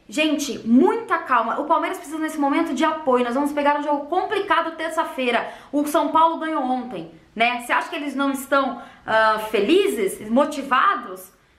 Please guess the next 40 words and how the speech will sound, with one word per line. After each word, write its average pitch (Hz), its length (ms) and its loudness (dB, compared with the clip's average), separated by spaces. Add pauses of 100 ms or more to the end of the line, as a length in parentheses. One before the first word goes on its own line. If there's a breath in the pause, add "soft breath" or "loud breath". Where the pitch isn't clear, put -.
(100)
E 294 120 0
essa 330 160 2
polêmica 370 480 -2
envolvendo 311 380 2
o 302 60 -2
Palmeiras, 294 380 0
então, 330 340 0
pelo 392 180 2
amor 381 560 2
de 381 60 -10
Deus, 185 420 -10 (180 loud breath)
se 302 100 -6
você 320 200 -4
tiver 403 240 0
que 403 100 -10
criticar 339 540 0
o - 20 -16
Palmeiras, 240 380 -4
se - 60 -14
você 339 120 -6
quiser 302 300 -2
pedir 285 260 -6
fora 269 380 2
Abel, 233 320 0
o 247 160 -6
que - 80 -16
você 427 80 -10
quiser 320 280 -2
fazer, 262 600 -2
deixa 359 320 -2
pra - 140 -2
fazer 240 280 0
isso 262 160 -4
depois 285 400 2
do 285 80 -4
jogo 294 240 0
de - 120 -6
terça. 214 380 -4
Vamos 285 300 2
apoiar. 233 880 0